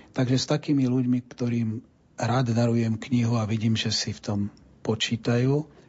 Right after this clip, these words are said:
tak z toho mám radosť. Vždy ma tak zosmutní, keď niekomu darujem knihu, ktorú musím kúpiť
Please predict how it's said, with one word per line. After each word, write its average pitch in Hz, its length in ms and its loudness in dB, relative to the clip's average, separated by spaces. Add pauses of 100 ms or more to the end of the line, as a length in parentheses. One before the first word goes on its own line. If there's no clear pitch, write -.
(120)
tak 113 80 -6
z - 80 -6
toho 123 240 2
mám 110 240 0
radosť. 123 480 -2 (560)
Vždy 131 160 -2
ma 170 160 2
tak 139 320 -4 (160)
zosmutní, 131 880 0
keď 120 320 0
niekomu 120 320 0
darujem 117 480 -2
knihu, 113 320 -4
ktorú 104 240 -4
musím 110 560 2
kúpiť 127 560 -2